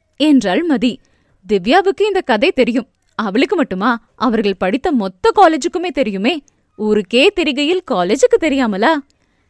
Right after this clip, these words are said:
"ஏண்டி இன்னுமாடி அவன் பின்னாடி சுத்துற?" என்றாள் மிக வியப்பாய். "இதனடி கூத்தா இருக்கு, வருஷம் ஒரு ஆளு நான் மாத்த முடியும்?" என்றாள் சிறு கோபமாய். "வருஷம் ஒரு ஆள்னு மாத்த வேணாண்டி,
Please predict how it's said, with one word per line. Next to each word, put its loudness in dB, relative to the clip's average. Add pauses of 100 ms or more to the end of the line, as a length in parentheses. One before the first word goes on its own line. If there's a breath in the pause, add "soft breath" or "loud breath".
(360)
"ஏண்டி 4 (160)
இன்னுமாடி 4
அவன் 2
பின்னாடி 0
சுத்துற?" -2 (600)
என்றாள் 4
மிக -2
வியப்பாய். 0 (800)
"இதனடி 0
கூத்தா -2
இருக்கு, -4 (100)
வருஷம் 0
ஒரு 2
ஆளு 2
நான் 2
மாத்த 0
முடியும்?" -2 (380)
என்றாள் 0
சிறு -4
கோபமாய். 0 (1000)
"வருஷம் -4
ஒரு 4
ஆள்னு 2
மாத்த 2
வேணாண்டி, -2